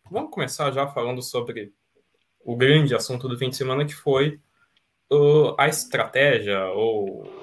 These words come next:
abordagem, não sei qual é a terminologia correta, que o Lucas de Graça e a Audi adotaram na corrida dois. Meio que pra introduzir o assunto, eu fiz o relato das corridas, então já vou explicar meio que o que aconteceu.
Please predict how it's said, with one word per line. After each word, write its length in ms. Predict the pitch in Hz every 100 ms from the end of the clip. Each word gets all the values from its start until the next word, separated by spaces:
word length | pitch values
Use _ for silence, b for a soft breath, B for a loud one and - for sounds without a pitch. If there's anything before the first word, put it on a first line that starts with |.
| - - -
abordagem, 1200 | 110 113 101 104 139 123 104 101 95 92 - 60 - -
não 220 | 113 123
sei 180 | - 123
qual 280 | - 107 104
é 60 |
a 40 | 101
terminologia 560 | 110 110 107 104 110
correta, 560 | 110 110 120 131 143 139
que 340 | - 131 135
o 200 | 135 135 131
Lucas 320 | 160 165 143
de 80 | 127
Graça 360 | 123 131 -
e 40 | 156
a 60 |
Audi 520 | 123 120 127 127 139 _ _ _ _ _
adotaram 460 | - 123 123 123 120
na 120 | 117 123
corrida 240 | 120 113
dois. 540 | 95 - - - - _ _ _ _ _ _ -
Meio 280 | 139 214
que 100 | 214
pra 140 | - 143
introduzir 500 | 123 127 120 110 123
o 60 |
assunto, 520 | 110 - 139 135 - -
eu 180 | - 98
fiz 220 | - 110
o 60 | 104
relato 320 | 101 104 107
das 120 | 104
corridas, 380 | - 117 147 131
então 640 | 127 131 131 131 123 120 117
já 80 |
vou 120 | 120 123
explicar 320 | - - 120
meio 180 | 120 117
que 80 |
o 40 | -
que 40 |
aconteceu. 580 | 120 117 123 120 -